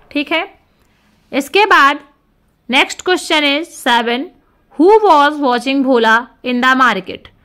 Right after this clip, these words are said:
बाजार में भोला को कौन देख रहा था? Two thugs were watching Bhola in the market। दो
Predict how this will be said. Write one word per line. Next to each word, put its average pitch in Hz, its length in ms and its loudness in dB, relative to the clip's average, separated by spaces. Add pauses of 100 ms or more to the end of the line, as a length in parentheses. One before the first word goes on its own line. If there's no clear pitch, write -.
(300)
बाजार 285 440 2
में 427 160 -2
भोला 277 280 2
को 302 180 -2
कौन 269 300 -2
देख 247 240 -2
रहा 247 240 2
था? 285 380 2 (720)
Two 453 180 6
thugs 330 420 0 (340)
were 311 220 4
watching 311 460 0
Bhola 233 380 2 (280)
in 240 160 -2
the 277 340 2 (400)
market। 254 400 0 (1040)
दो 359 520 2